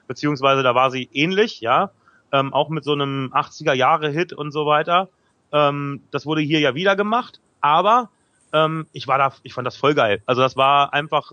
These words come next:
meiner Ansicht nach so C-G-I-technisch und, und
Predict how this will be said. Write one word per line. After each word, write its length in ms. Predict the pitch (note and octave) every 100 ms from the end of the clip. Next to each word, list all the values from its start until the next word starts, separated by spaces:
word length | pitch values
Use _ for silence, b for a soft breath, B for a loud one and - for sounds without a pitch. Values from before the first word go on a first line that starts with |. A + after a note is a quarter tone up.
| _ -
meiner 200 | C3+ D3+
Ansicht 300 | D3+ C#3+ C#3+
nach 160 | C#3+
so 120 | C#3+ C#3
C-G-I-technisch 1200 | - F3+ E3+ F3 C3+ F#3 - F#3 - F#3 F3+ -
und, 300 | D#3+ D3+ -
und 300 | D3 C#3